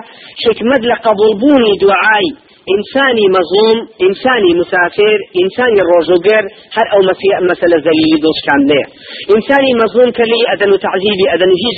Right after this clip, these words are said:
لا حول له ولا قوة وانەوە دەسەڵاتی نییە. ئەو زەلیلی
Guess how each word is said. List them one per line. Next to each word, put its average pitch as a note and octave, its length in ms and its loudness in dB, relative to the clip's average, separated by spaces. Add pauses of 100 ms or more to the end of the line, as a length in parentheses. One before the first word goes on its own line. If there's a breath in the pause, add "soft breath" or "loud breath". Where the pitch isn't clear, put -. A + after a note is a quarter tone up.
لا G#3 80 2 (100)
حول F3+ 200 0 (100)
له F#3 100 0 (120)
ولا F#3 280 2
قوة E3+ 260 0
وانەوە E3+ 300 0
دەسەڵاتی F3 480 0
نییە. F3 180 0 (460 loud breath)
ئەو C4+ 100 2 (140)
زەلیلی A3 400 0